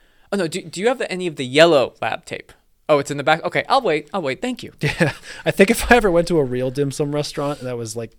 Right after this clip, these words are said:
Speaker 2: as just disorganized as Priyanka's lab, I'd immediately call the health inspector. I mean, seriously,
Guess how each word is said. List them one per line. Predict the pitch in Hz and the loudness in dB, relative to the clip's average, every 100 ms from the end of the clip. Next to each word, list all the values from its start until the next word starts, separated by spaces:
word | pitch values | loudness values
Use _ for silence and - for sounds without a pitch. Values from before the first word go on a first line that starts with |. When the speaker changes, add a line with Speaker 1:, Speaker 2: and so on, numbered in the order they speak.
| - | -20
Speaker 2:
as | - 113 | -14 -12
just | - 123 - | -10 -12 -10
disorganized | 143 127 151 151 160 151 143 143 135 - - - | -6 0 2 4 2 0 2 2 0 -8 -20 -8
as | 131 | -8
Priyanka's | - 139 131 262 117 | -4 -2 -2 -4 -4
lab, | 123 120 | -4 -4
I'd | 131 127 | -6 -8
immediately | 117 113 110 101 | -8 -10 -10 -14
call | - 110 | -12 -12
the | 107 | -12
health | 101 - | -14 -16
inspector. | 101 - 95 - | -16 -16 -16 -14
I | - | -10
mean, | 170 | -8
seriously, | 170 - 175 110 - - | -4 0 0 -2 -12 -18